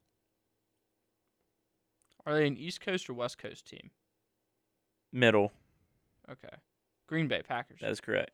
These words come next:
Speaker 1: Okay. Who has appeared on the most Sports Illustrated covers?
Speaker 2: Who is Michael Jordan?
Speaker 1: You got it.
Speaker 2: Let's go. Trying to look at some. We were talking about.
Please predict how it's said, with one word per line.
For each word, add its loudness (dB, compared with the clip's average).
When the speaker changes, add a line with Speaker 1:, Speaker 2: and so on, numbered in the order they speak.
Speaker 1:
Okay. -20
Who 2
has 4
appeared 2
on 4
the -4
most -2
Sports -4
Illustrated -8
covers? -14
Speaker 2:
Who 6
is 8
Michael 4
Jordan? -2
Speaker 1:
You -18
got -8
it. -18
Speaker 2:
Let's -20
go. -20
Trying -2
to 6
look 2
at -8
some. -10
We 4
were 6
talking 10
about. 10